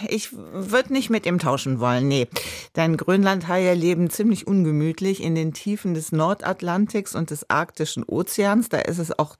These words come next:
dunkel und kalt. Und dann ist es dann aber auch noch so, dass die Tiere oft blind sind, weil Parasiten die Augen befallen. Und wenn es ganz blöd läuft, dann endet der Grönlandhai als Schinken.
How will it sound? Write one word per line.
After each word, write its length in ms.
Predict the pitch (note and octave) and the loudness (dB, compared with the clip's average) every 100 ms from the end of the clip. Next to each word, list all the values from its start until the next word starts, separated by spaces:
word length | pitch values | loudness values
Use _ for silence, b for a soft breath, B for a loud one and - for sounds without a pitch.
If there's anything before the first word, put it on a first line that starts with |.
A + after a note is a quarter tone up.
| _ | _
dunkel 520 | - D#3+ F3+ B3 C#4 - | 4 4 4 0 -2 -2
und 200 | D3+ C3+ | -4 -2
kalt. 600 | - D3 F#3+ D#4 - - | 2 4 4 2 -2 -4
Und 240 | - E3 F3 - | 0 2 0 0
dann 360 | D#3+ G#3+ C4 C4+ B B - | 2 4 2 0 B B -4
ist 160 | F#3+ | -2
es 140 | G3+ - | -2 0
dann 240 | F#3+ F#3+ | 0 0
aber 320 | - F3 - - | 0 0 0 0
auch 140 | G3 | 0
noch 160 | G#3 G#3 | 0 2
so, 260 | G#3 G3+ B B B | 2 2 B B B
dass 160 | - F3+ | -2 0
die 160 | - E3+ | 2 0
Tiere 440 | - A3+ A3 G#3+ | 2 4 4 4
oft 260 | - E3+ - | 2 -2 -2
blind 380 | D3+ G#3 E4 - | 4 4 4 0
sind, 340 | C#3 E3 G3 | 0 0 2
weil 160 | D3+ D#3+ | 0 0
Parasiten 800 | F3+ E3 E3+ D#3+ F3+ F3 E3+ D3+ | -2 0 0 0 0 2 0 2
die 220 | D#3+ - - | -2 -2 0
Augen 340 | E3+ F#3+ C#3 | 2 2 -2
befallen. 540 | B2+ - B2+ C3+ D#3+ B B B B _ | -4 -2 2 4 2 B B B B _
Und 140 | E3 | 0
wenn 140 | D#3 D#3+ | 2 2
es 160 | D#3 | 2
ganz 260 | G3+ D#4+ G#4 | 2 0 -2
blöd 380 | - C3+ B2+ - | -2 2 2 0
läuft, 680 | G#2 F#2+ F#3 - - - | 0 2 0 -2 -12 -4
dann 200 | C#3+ D#3 | 0 0
endet 400 | - F3+ G#3 G#3 | 0 2 2 2
der 100 | E3 | 0
Grönlandhai 840 | C3+ - D#3 G3+ F3+ E3+ - E3+ F3+ | 0 2 2 4 2 -2 0 0 2
als 200 | D#3 - | 0 -2
Schinken. 500 | - C#3 - A#2+ | -2 -2 -2 -8